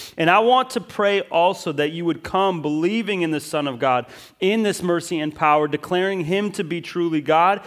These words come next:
and in this mercy and power even maybe find for some of you salvation. But that his power and his mercy, listen, doesn't stop at salvation. For those of you who have experienced his salvation,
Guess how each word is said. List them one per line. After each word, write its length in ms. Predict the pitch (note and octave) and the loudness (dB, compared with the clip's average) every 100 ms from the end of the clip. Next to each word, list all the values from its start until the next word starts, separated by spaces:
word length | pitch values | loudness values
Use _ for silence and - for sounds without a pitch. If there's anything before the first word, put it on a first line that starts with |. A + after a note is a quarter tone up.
| - - | -18 -10
and 160 | - D3+ | -2 0
in 120 | E3 | 2
this 180 | F3+ F3 | 0 0
mercy 380 | E3+ E3 E3 E3+ | 0 -2 -2 -4
and 100 | D#3 | -2
power 380 | D#3+ D3+ D#3 D3+ | 2 4 4 0
even 200 | C#3+ C#3+ | -2 -2
maybe 220 | C#3+ C#3 | -2 -4
find 560 | - D3+ D3+ D3+ D3+ D#3 - | 0 4 4 2 -2 -6 -10
for 140 | - C#3+ | -10 -8
some 320 | - E3 E3+ | -2 0 0
of 100 | E3+ | -2
you 140 | F#3 | -4
salvation. 720 | - F3+ D#3+ E3+ G#3 - G2+ - _ _ _ _ _ _ _ | 0 2 2 2 0 -6 -14 -16 _ _ _ _ _ _ _
But 140 | - D#3+ | -2 2
that 160 | F#3+ | 2
his 120 | F3+ D#3 | 2 -4
power 480 | - G#3 A#3+ B3+ A3+ | 0 4 6 4 2
and 80 | |
his 140 | E3+ C#3 | 0 -2
mercy, 380 | E3+ F#3 - D3 | -2 -2 -4 -4
listen, 380 | D#3+ E3+ D#3+ | -2 -2 -4
doesn't 300 | C3+ D3 C#3 | 0 0 -2
stop 500 | B2+ - D#3+ D3+ D#3 - | -8 0 4 4 2 -6
at 120 | B2+ | -10
salvation. 580 | - A#2+ A2 A2 - A2+ | -4 -4 -4 -6 -8 -8
For 120 | C3+ | -4
those 380 | C3 F3 A3 A3 | 0 2 2 -2
of 100 | E3 | -6
you 220 | F3 F3 | -4 -2
who 120 | E3+ | -2
have 120 | D3 | -2
experienced 760 | C3+ - - - G#3+ A#3+ G3+ - | -4 -10 -12 -6 -4 -4 -6 -10
his 120 | B2 | -10
salvation, 520 | A#2+ G2+ G2 F#2 - | -8 -8 -8 -14 -20